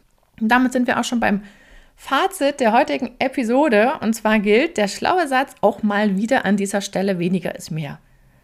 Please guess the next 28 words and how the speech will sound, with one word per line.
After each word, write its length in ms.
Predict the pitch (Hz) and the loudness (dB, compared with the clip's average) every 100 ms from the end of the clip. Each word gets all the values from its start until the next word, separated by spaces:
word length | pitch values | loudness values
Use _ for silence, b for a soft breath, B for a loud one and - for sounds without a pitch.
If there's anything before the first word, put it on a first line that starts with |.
| b b - | b b -4
Also 180 | 202 202 | -2 0
je 200 | 208 202 | -2 0
weniger 340 | 277 320 262 | 0 0 0
Zutaten 540 | 226 320 311 226 226 - | -2 -4 0 2 2 0
auf 160 | 220 | -2
der 100 | 208 | 0
Liste 300 | 196 262 233 | -2 -4 -6
stehen, 340 | 220 202 202 - | -6 -2 -2 -2
umso 320 | 190 196 185 | -2 -2 -2
besser. 340 | 175 240 - - | -2 -2 -4 -2
Umso 300 | 254 285 233 | -2 0 2
wahrscheinlicher 760 | 208 208 214 285 262 254 247 | 2 2 0 2 2 2 0
ist 140 | 208 214 | 0 -2
es, 220 | 220 - | -6 -4
dass 260 | 214 214 - | -4 -4 -6
du 60 | |
das 180 | 190 202 | -6 -6
Produkt 400 | - 185 196 - | -6 -6 -6 -2
auch 140 | 175 | -4
verträgst 600 | 180 151 - 170 359 - | -4 -10 -6 -4 -4 -8
über 140 | 269 262 | -8 -6
längere 340 | 262 269 262 | -4 -4 -6
Zeit. 380 | 262 262 269 - - - | -8 -6 -6 -8 -18 -6
Und 160 | - 277 | -2 0
der 100 | 254 | 2
zweite 320 | - 302 359 | 2 2 2
Punkt, 260 | 339 330 - | -2 -4 0
Kohlenhydratmischungen 1300 | 294 311 311 - 269 269 247 277 302 277 254 262 254 | 2 2 -2 0 0 4 2 2 0 2 4 4 2